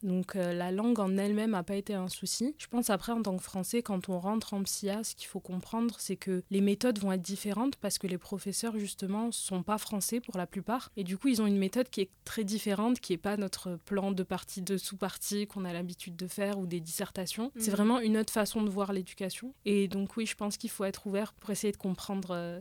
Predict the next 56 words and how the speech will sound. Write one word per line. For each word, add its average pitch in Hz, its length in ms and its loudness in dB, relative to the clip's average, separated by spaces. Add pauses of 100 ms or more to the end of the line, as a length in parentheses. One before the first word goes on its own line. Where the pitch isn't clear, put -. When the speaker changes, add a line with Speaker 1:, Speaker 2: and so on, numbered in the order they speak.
Speaker 1:
cette - 260 -4
nouvelle 185 280 2
méthode. 175 320 -6 (260)
Speaker 2:
Et 220 80 2
est-ce 220 180 2
qu'il 247 140 -6
y 277 80 0
a 330 100 4
un 254 60 4
stage 247 400 0
de 208 100 -2
fin 262 340 -2
d'études, 226 600 -4
euh, 190 200 -4 (200)
à 196 100 -2
faire, 208 400 -4
euh, 190 140 -2 (120)
dans 185 120 -6
le 185 100 -6
cadre 196 340 -8
du 190 120 -6
master, 208 360 -4
donc 196 240 -8
dans, 190 120 -8 (240)
à 190 80 -6
la 190 100 -2
fin 208 160 -6
de 208 60 -4
la 202 80 -2
deuxième 185 360 -4
année 180 220 -4
de 190 120 -8
master ? 180 440 -10 (320)
Speaker 1:
Euh, 196 300 2
alors 202 220 -2
le 202 100 0
stage 240 400 0
à 196 80 0
faire 240 220 -2
en 208 120 2
psia, 214 400 0
il 190 180 0
est 190 60 2
pas 233 280 -2
à - 20 2
la 202 160 0
fin 214 160 -2
de 208 80 0
la 196 100 0
deuxième 185 320 0
année, 190 400 2
il 202 140 0
est - 20 4
au 214 60 2
semestre 214 580 0
trois. - 280 -6